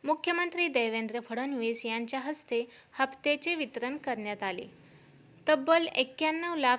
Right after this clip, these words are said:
पासष्ट हजार एकशे छप्पन शेतकऱ्यांच्या खात्यात प्रत्येकी दोन हजार रुपये जमा झाले आहेत.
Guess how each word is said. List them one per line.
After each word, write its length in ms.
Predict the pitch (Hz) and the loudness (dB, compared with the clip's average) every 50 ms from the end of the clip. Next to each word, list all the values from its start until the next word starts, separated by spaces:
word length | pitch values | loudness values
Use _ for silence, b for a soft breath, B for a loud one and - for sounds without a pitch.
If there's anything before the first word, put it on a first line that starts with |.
| 247 - | 2 0
पासष्ट 560 | 240 226 220 214 - - 285 285 - - - | 2 2 2 2 0 -2 -2 -2 -2 -2 -2
हजार 460 | 320 277 277 247 202 208 214 208 208 - - | -2 -2 -2 -2 -2 0 0 0 0 0 0
एकशे 300 | 240 240 - - 269 277 262 - | -2 -2 0 -4 -4 -4 -4 -4
छप्पन 360 | 294 285 285 - - 339 359 359 | -4 -4 -4 -6 -6 -6 -4 -4
शेतकऱ्यांच्या 720 | - 320 262 247 - - - 240 233 240 240 226 247 240 233 | -2 -2 -2 -2 -2 -4 -4 -4 -2 -2 -4 -4 -4 -4 -4
खात्यात 480 | 240 262 285 277 - 226 220 220 - - | -2 -4 -4 0 0 0 0 0 -2 -4
प्रत्येकी 520 | - 262 262 262 - - 294 277 - 339 | -4 -4 -4 -4 -4 -4 -4 -4 -4 -4
दोन 260 | 320 269 247 240 233 226 | 2 2 4 4 2 0
हजार 320 | 220 220 202 220 214 208 | -4 -6 -4 -4 -2 -2
रुपये 300 | 240 262 262 254 226 233 | -2 -2 0 0 0 0
जमा 300 | 208 226 214 214 220 240 | 0 -2 -2 -2 -4 -4
झाले 280 | 240 269 254 233 196 190 | -2 -2 -4 -2 -2 -4
आहेत. 160 | 180 175 | -4 -6